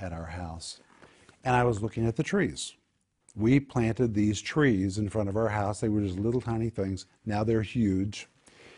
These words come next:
And I just sat there in the quiet looking at those trees. And I was thinking, you know, those trees, they're, they're not affected by the riots on the street in America. They never know a thing about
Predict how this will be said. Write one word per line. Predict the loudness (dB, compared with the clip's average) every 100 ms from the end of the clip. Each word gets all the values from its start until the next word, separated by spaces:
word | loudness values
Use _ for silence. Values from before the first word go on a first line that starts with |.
| -20 -20 -20 -12
And | -6
I | -2
just | -2 -2
sat | -2 -2
there | -2
in | -4
the |
quiet | -4 0 0 0
looking | -2 -4 -4
at | -2
those | -4 -4
trees. | -4 -2 -2 -4 -10 -20 _ _ _ _ _ _ _
And | 0 2
I |
was | 2 0
thinking, | -6 -6 -4 -2
you |
know, | -2
those | -2 -4
trees, | -4 -2 -2 -2 -6 -14 _ _ _ _ _ _ _ _ _ _ -2
they're, | 0 2
they're | -2 -2 0
not | 2 0
affected | 0 -2 -2 -2 0
by | 0
the | 2
riots | 0 0 -2 -4
on | -6
the |
street | -6 -6 -4 -4 -4
in |
America. | -6 -4 -4 -4 -8 -10 -12 _ _ _ _ -2
They | 0
never | 2 2 0
know | 0 -2
a |
thing | -2 -4 -2
about | 0 0 -2